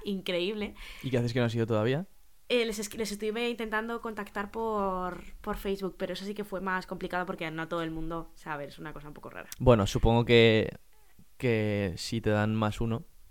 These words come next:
Speaker 2: no sé,
Speaker 1: <laughs> Sí.
Speaker 2: quiero decir.
Speaker 1: Pero esta familia de Los Ángeles sí que hace veinte años, cuando yo tenía un año, vinieron de Los Ángeles a mi pueblo a visitar a mis padres. Lo que pasa es que ahí se hizo todo mucho más complicado porque ni ellos hablaban español,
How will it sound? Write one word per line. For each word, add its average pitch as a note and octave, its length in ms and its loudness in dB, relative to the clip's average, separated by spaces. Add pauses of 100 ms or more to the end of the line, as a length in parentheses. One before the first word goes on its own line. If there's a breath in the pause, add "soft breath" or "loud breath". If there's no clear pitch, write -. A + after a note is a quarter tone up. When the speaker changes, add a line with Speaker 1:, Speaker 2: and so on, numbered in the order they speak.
(360)
Speaker 2:
no G2+ 160 -2
sé, G2+ 280 -2
Speaker 1:
<laughs> - 40 -16
Sí. - 180 -8 (140)
Speaker 2:
quiero F#2+ 180 0
decir. F2+ 320 0
Speaker 1:
Pero A#3+ 140 0
esta C4 160 2
familia D4+ 240 2
de D4+ 60 4
Los D4 120 2
Ángeles D4 400 0
sí C#4 140 -4
que B3+ 100 0
hace A#3+ 160 -4
veinte A#3+ 300 -2
años, B3 280 0
cuando F#3+ 220 -4
yo F#3 260 -2
tenía G3+ 240 -2
un G3+ 120 0
año, G#3 320 -2 (260 loud breath)
vinieron B3 560 -2
de A3+ 80 -4
Los G#3 160 -4
Ángeles A3+ 320 -4
a G#3+ 80 -4
mi G#3+ 120 -6
pueblo A3+ 500 -2 (400 loud breath)
a A#3 100 6
visitar A3 320 -2
a A3+ 40 -2
mis A3 180 -6
padres. E3+ 440 -4 (160 soft breath)
Lo G3 100 -2
que G#3 100 -2
pasa B3+ 180 -4
es B3 60 -10
que A#3+ 80 -8
ahí A3+ 120 -2
se G#3 120 -6
hizo A#3 180 -6
todo B3 160 -2
mucho A#3+ 180 -8
más A#3 140 -4
complicado A3+ 500 -4
porque G#3 220 -6
ni F#3+ 120 -2
ellos A#3+ 140 0
hablaban A3+ 300 0
español, A#3 500 -6